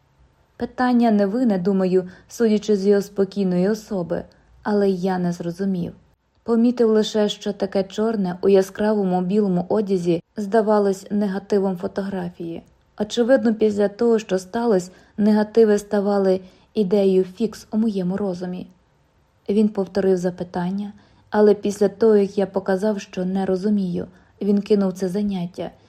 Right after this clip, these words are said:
і пішов шукати когось іншого. Хто знає, можливо, він просто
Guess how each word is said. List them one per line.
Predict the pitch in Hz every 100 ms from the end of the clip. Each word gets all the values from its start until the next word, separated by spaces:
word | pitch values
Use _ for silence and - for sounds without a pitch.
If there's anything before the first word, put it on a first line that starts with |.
| _ _
і | 247
пішов | 233 214 185 190
шукати | 180 185 202 190 190
когось | 190 180 170 -
іншого. | 220 185 175 170 170 - - _ _ _ _ _ _ _ _ _ _ _
Хто | - -
знає, | 214 190 185 185 -
можливо, | - 214 214 196 190
він | 196
просто | 196 208 214 - 175